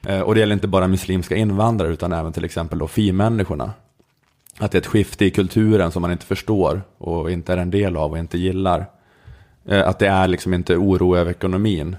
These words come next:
Det är petty bourgeoisie i västvärlden har det ganska långt på den fronten, utan det är en kulturell oro. Ja, men för jag tycker att det är, ja, men som du sa, att det var klasshat.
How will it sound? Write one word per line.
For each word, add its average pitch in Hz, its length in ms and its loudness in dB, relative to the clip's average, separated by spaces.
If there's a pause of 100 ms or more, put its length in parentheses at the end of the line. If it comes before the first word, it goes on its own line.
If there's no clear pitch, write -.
Det 92 160 -2
är 87 60 0
petty 87 580 -2
bourgeoisie 92 880 0
i 90 40 -6
västvärlden 85 520 -2
har 90 100 0
det 87 60 0
ganska 90 260 -2
långt 101 280 0
på - 80 -10
den 69 160 -4
fronten, - 400 -8
utan 87 180 -6
det 87 80 -2
är 90 80 0
en 90 140 -2
kulturell 95 520 0
oro. 78 280 -4 (920)
Ja, 113 60 0
men 127 160 4
för 127 200 0
jag 117 120 4
tycker 131 360 -2
att 120 120 -6
det 120 160 -2
är, 123 340 0 (140)
ja, 117 60 -2
men 120 100 -2
som 120 120 -2
du 113 60 -4
sa, 120 100 2
att 101 60 2
det 101 60 -2
var 101 100 0
klasshat. 117 880 -2